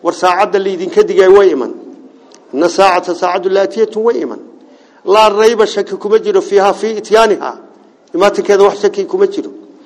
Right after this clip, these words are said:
Walaakinna aksara naasi dadka badan laa yu'minuuna rumayn maayaan. Dadka badankood had iyo jeer kuwa xaq diidayaasha ah yaa badan oo badan oo badan oo badan. Xaq diidayaasha meel walba, xaq diidayaasha badan. Marka nabigu waxyigeenu ku soo degayay,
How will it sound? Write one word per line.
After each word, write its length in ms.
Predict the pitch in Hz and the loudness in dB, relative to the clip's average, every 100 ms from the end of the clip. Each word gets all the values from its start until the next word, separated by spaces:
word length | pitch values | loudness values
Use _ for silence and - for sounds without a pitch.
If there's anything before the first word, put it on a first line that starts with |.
| _ _ - | _ _ -2
Walaakinna 420 | 180 180 208 202 | 0 2 2 0
aksara 300 | - 196 202 | -2 -4 0
naasi 280 | 196 - 175 | -2 -2 -4
dadka 260 | 196 - | -4 -4
badan 260 | 175 185 185 | -4 0 0
laa 80 | 185 | 0
yu'minuuna 420 | 196 185 185 170 | -2 0 0 0
rumayn 300 | 165 170 180 | -4 -6 -6
maayaan. 300 | 147 139 - - - - _ - | -6 -8 -14 -20 -20 -20 _ -6
Dadka 220 | 185 190 | -2 -2
badankood 500 | 185 180 170 175 123 - - - - - | 0 -2 -2 -4 -6 -14 -20 -20 -20 -2
had 280 | 202 196 240 | -2 -2 -6
iyo 220 | 202 208 | 0 0
jeer 260 | 202 180 151 | 2 -2 -2
kuwa 240 | 208 208 | 0 0
xaq 180 | 196 151 160 | 0 -4 -2
diidayaasha 560 | 170 180 190 185 156 | 2 4 4 2 -2
ah 80 | 120 - - - - - - | -8 -12 -20 -20 -20 -16 -2
yaa 200 | 180 185 | 2 2
badan 360 | 160 190 196 190 - - - | 2 2 2 0 -6 -10 0
oo 140 | 185 | 0
badan 320 | 165 185 196 | 2 0 2
oo 100 | 185 | 0
badan 300 | 180 180 190 | 0 0 0
oo 80 | 165 | 0
badan. 300 | 127 117 127 123 - - | -2 -6 -8 -14 -18 -10
Xaq 120 | 160 147 | -6 -2
diidayaasha 400 | 170 185 170 170 | 2 2 2 0
meel 220 | 196 208 | 0 2
walba, 280 | 160 135 123 - - - - | 0 -2 -10 -12 -20 -12 -6
xaq 100 | 151 | 0
diidayaasha 480 | 180 180 196 185 - | 4 6 4 4 0
badan. 220 | 123 110 104 - - - | -6 -8 -12 -20 -20 -4
Marka 180 | 175 175 | 0 4
nabigu 260 | 208 202 202 | 4 4 4
waxyigeenu 400 | 185 190 185 180 | 4 4 2 0
ku 80 | 190 | -2
soo 160 | 196 185 | 0 2
degayay, 380 | 196 170 117 | 4 2 0